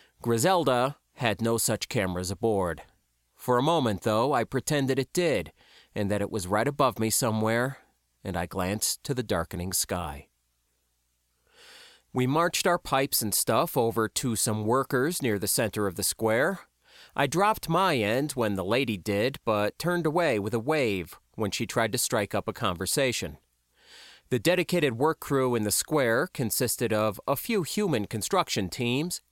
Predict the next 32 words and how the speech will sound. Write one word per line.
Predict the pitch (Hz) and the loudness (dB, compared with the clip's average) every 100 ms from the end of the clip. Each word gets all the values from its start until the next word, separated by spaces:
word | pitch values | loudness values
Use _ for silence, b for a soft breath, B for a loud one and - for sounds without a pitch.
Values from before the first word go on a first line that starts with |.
| _ | _
and | 127 127 | 0 0
some | - 117 | 0 0
load | 139 226 139 | 2 0 0
bots | 95 90 85 107 | 0 0 0 -2
on | 92 | -2
tracks. | - 185 175 78 - - - B B B B B B | -2 -2 0 -2 -6 -12 -12 B B B B B B
These | 139 208 220 180 | -4 -2 -2 -2
were | |
burdened | 120 151 175 110 107 117 | 0 0 2 0 -2 -2
with | 123 - | -2 -2
what | 123 - | -2 -2
looked | 156 180 107 | -4 -4 -2
like | 104 95 | -2 -2
large | 101 127 135 135 - | 0 2 2 -2 -4
steel | - - 156 147 101 113 | -4 -2 -2 0 0 0
barrels. | 139 139 98 85 76 - _ _ _ b b b _ | 0 2 0 -2 -6 -10 _ _ _ b b b _
As | 139 120 | -2 2
we | 156 | 0
approached, | 139 - 226 104 92 - - _ _ | 2 2 2 2 0 -6 -8 _ _
the | 127 117 | -2 2
load | 156 180 113 | 2 2 2
boss | 110 107 104 | 2 4 2
of | - | -2
the | 107 | -4
crew | - 127 123 165 | -2 0 0 0
had | 127 107 95 | 0 0 0
one | 104 143 143 | 0 0 0
bot | 101 95 95 - | 0 0 0 -2
set | 131 104 - | -2 -2 0
down | 104 101 | 0 0
its | 92 | -4
barrel, | - 113 131 180 196 | 0 2 2 0 -4